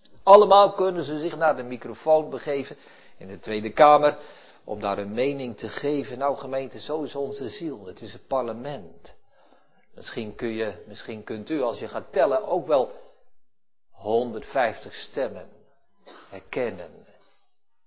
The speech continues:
Bijbelteksten die je bemoedigen, bijbelteksten die je ontmoedigen.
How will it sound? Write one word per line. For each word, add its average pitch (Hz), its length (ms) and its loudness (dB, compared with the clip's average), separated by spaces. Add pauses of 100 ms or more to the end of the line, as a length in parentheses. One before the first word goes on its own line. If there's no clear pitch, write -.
(720)
Bijbelteksten 180 960 2 (540)
die 92 100 -14
je 104 100 -10
bemoedigen, 196 880 -2
bijbelteksten 160 960 -8 (520)
die 190 120 -16
je 220 200 -12
ontmoedigen. 180 1000 -6